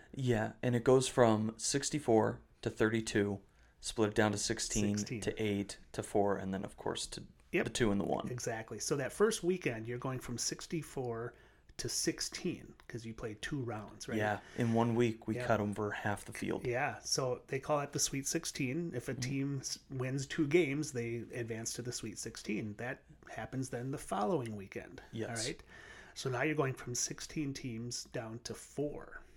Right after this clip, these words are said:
Speaker 2: All right? And I have never seen, I should, I should actually look this up, but I don't think there's ever been a, a Final Four with all number one seeds.
Speaker 1: I don't believe so
Speaker 2: You,
Speaker 1: either. I
Speaker 2: you
Speaker 1: think
Speaker 2: always
Speaker 1: it's
Speaker 2: have
Speaker 1: always
Speaker 2: an
Speaker 1: been
Speaker 2: upset, right?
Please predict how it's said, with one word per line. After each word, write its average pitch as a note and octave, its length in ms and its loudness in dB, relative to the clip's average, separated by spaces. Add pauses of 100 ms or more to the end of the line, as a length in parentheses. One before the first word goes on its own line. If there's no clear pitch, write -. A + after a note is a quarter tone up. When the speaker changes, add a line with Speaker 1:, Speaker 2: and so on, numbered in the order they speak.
(260)
Speaker 2:
All A#2+ 60 -8
right? A2 340 -8 (380)
And C3+ 480 4 (180)
I C3+ 140 4
have C3 220 2
never F3 340 12
seen, D#3+ 480 6 (380)
I B2+ 140 -2
should, - 180 -2
I C#3 100 4
should C#3 180 0
actually A#2 280 -2
look A2+ 160 -2
this - 180 -2
up, A2+ 140 -6
but A2 120 -4
I B2+ 80 0
don't F#3 120 4
think E3+ 160 4
there's B2 240 0
ever D3+ 180 2
been C3 240 -2
a, A2 280 -6 (360)
a A#2+ 100 -8
Final C3 400 -4
Four B2 300 -2
with A2 240 -6 (180)
all A#2+ 200 0
number A2+ 260 -4
one G#2 240 -8
seeds. - 540 -10 (200)
Speaker 1:
I A#2 80 2
don't C#3 160 4
believe C#3 260 4
so A2 120 4
Speaker 2:
You, G#2 100 2
Speaker 1:
either. G#2+ 320 2 (140)
I - 40 0
Speaker 2:
you - 80 2
Speaker 1:
think A#2 160 2
Speaker 2:
always C#3+ 160 6
Speaker 1:
it's - 80 0
Speaker 2:
have C#3+ 160 10
Speaker 1:
always B2+ 140 8
Speaker 2:
an A#2+ 60 0
Speaker 1:
been A2+ 240 8
Speaker 2:
upset, G#2 140 -6 (140)
right? A2+ 360 -6